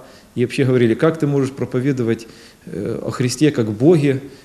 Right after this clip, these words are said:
который, м, которого распяли? Такого не может быть, это всё ваши, э, ваши басни христианские". Он говорит: "А, раз басни,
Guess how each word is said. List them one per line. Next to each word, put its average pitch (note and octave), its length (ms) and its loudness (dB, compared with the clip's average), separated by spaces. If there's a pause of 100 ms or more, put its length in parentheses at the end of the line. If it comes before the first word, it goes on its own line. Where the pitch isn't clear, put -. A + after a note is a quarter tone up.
(160)
который, A#2 680 -2
м, A2+ 680 -10
которого C#3 340 2
распяли? G2+ 540 0 (260)
Такого - 220 -10
не A2+ 100 -2
может C3 260 0
быть, G2 280 -8
это G#2 160 -8
всё A2+ 360 -2
ваши, A2+ 580 -4
э, G#2 300 -4
ваши B2 380 -2
басни A#2+ 380 2
христианские". - 720 -4
Он - 580 -14
говорит: A2+ 180 -4
"А, A2 240 -4
раз A2+ 260 -4
басни, B2 460 -2